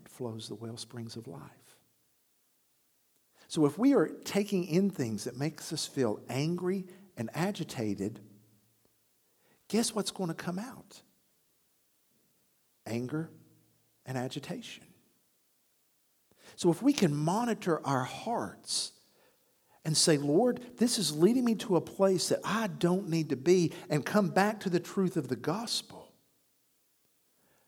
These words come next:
we will find our attitudes different. Unless, of course, you want to have a horrible new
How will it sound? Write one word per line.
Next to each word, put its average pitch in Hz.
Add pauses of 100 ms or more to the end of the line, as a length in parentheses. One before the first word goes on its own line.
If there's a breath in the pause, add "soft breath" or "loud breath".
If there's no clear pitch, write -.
(120)
we 143
will 165
find 151
our 120
attitudes 127
different. - (1500 loud breath)
Unless, 151
of 135
course, 117
you 107
want 117
to 104
have 87
a 90
horrible 76
new 64